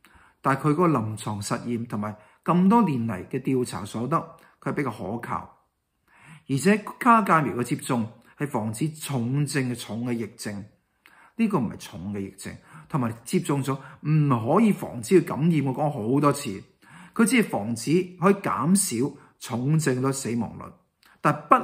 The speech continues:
能夠防止個細路仔感染啊！噉你打嚟係咪有用？同埋病毒一旦升級，呢個病毒一旦升級，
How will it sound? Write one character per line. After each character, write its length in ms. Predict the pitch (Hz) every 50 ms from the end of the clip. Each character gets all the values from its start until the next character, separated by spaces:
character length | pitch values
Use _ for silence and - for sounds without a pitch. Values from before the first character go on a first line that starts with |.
| - -
能 180 | 123 110 - 156
夠 120 | - 160
防 400 | 156 156 - 127 101 104 117 120
止 160 | 113 - - 196
個 40 | 190
細 160 | 170 175 160
路 60 | 147
仔 120 | 127 156 160
感 220 | - 131 160 180
染 180 | 170 160 156 156
啊！ 240 | 143 139 - - - - _ _ _ _ _ _ _ _ _ _ _ _ _ _ _ _ _
噉 60 | -
你 80 | 220 196
打 240 | - - 123 139 156
嚟 220 | 151 113 - -
係 80 | 120 120
咪 80 | 117 120
有 100 | 117 127
用？ 240 | 131 127 113 123 143
同 120 | - 147
埋 220 | 139 131 123 - - - - - - - - _
病 180 | - 180 180 156
毒 120 | 170 190
一 20 |
旦 240 | 226 214 - 143 143
升 240 | 131 - 170 156 151
級， 60 | 151
呢 1600 | 147 131 - - - - _ _ _ _ _ _ _ _ _ _ _ _ _ _ _ _ _ _ _ _ _ _ - - 185 185
個 60 | 165
病 240 | - 135 123 113 110
毒 160 | 104 - -
一 40 | 143
旦 180 | 139 110 95
升 180 | 98 - 117 117
級， 80 | 110